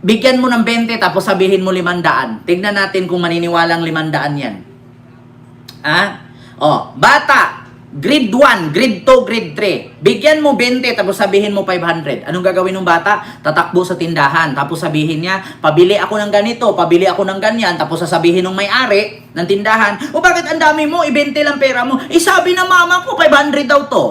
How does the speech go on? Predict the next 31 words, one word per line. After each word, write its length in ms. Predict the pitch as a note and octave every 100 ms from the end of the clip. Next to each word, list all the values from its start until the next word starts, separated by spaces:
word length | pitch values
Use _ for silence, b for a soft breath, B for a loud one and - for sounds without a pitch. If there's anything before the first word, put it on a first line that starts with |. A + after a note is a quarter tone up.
| G#2
O, 80 | -
di 160 | E3
ba? 400 | F3+ B3 F4 - - - - - - -
O. 400 | D3+ C#3+ - B B B
Ultimo, 400 | C#5 C5 C5 C5
grade 240 | F4 F4
one 160 | E4+ E4+
and 160 | E4+ D#4+
grade 320 | D4+ A3+ -
two. 320 | F4+ D#4 B3+
Alam 400 | - E4 E4+ F4
nila 560 | D#4+ D#4 F#4+ C4+ G3 -
kung 160 | D4 D4
ano 240 | C#4 D#4+
ang 160 | E4+ C#4+
bente, 480 | C4 C4+ C4 G#3 G#3 C4
ano 240 | C#4 C#4+
ang 160 | C4+ C4+
five 160 | A#3+
hundred. 560 | A3+ A3 A3+ D4 G3+ B B
Tapos 400 | - C#4 C#4+ D#4+
ang 160 | B3 B3
tao 320 | G3+ G3+ F#3+
ngayon, 160 | A3 C#4+
lilinlangin 640 | A3+ F#3+ F3+ E3 D#3 D#3+
ninyo 320 | D3+ D3 D#3
na 160 | B3 C4
inalok 400 | E3 D3 D3 F3
ka 80 | F3+
ng 160 | F3
one 160 | C#3